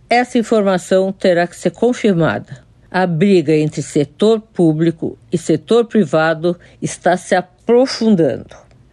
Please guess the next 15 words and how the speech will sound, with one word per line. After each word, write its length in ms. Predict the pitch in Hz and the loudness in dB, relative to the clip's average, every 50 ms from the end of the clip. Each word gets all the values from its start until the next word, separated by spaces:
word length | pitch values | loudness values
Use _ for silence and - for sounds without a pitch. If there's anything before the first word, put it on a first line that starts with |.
| _ | _
A 120 | - 269 269 | -4 -2 -2
greve, 420 | 240 262 247 240 214 185 170 - | 0 0 2 2 2 2 0 -2
caro 240 | - - 170 156 160 | -4 -2 0 2 2
ouvinte, 600 | 156 151 - 170 151 139 127 - - - - - - | 0 0 0 -2 -2 -2 -4 -6 -10 -12 -14 -18 -20
segundo 600 | - - - 196 165 160 175 175 170 170 156 147 | -16 -4 -2 -2 0 2 2 2 2 0 -2 -4
publicou 840 | - - 277 254 196 175 175 165 - - 196 190 180 170 160 - - | -2 -2 -2 0 0 0 0 -2 -2 -2 0 2 2 2 0 0 0
o 60 | 156 | 0
Estadão, 760 | 147 - - - 151 147 139 143 165 190 185 165 143 131 127 - _ - - - - _ _ | 0 0 -2 -2 -2 -2 -2 0 0 0 2 0 -2 -6 -10 -14 _ -20 -20 -20 -20 _ _
atrapalhou 600 | - 196 - - 220 208 214 214 196 202 208 208 | -6 -4 -2 -2 -2 0 0 0 0 2 2 2
mais 300 | 196 180 208 202 214 214 | 2 2 0 0 0 0
de 140 | - - 208 - | 0 -2 -2 -2
três 680 | - _ _ - 233 233 254 269 294 302 294 - - - | -4 _ _ -2 0 2 2 2 2 0 -2 -4 -4 0
milhões 600 | 214 214 220 220 214 196 202 202 208 208 208 208 | 2 4 4 4 4 4 4 2 2 2 0 -2
de 100 | - 202 | -4 -6
paulistanos. 1120 | - - 196 185 185 175 - - _ - 143 107 92 - 78 - - - - - - | -2 0 0 0 -2 -4 -10 -8 _ -2 -2 -2 -4 -6 -12 -16 -18 -20 -20 -20 -20